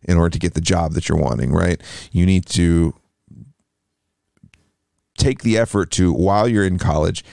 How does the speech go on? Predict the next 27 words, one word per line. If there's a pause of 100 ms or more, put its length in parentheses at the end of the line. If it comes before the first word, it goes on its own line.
(180)
how
can
I
get (880)
inside
that
industry
and
be
exposed
to
it (400)
face
to
face
and
not
just (280)
listen
to
people's
theories
about
it
in
a
classroom?